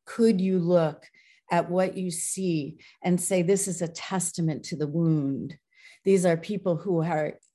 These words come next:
need to literally take to the streets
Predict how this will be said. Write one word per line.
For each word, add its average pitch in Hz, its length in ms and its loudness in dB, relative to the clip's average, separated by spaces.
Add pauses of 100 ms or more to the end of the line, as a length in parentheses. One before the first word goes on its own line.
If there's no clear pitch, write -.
need 180 920 -2 (400)
to 185 240 -4
literally 170 580 -2
take 170 420 -4
to - 160 -6
the 160 80 -6
streets 165 560 -4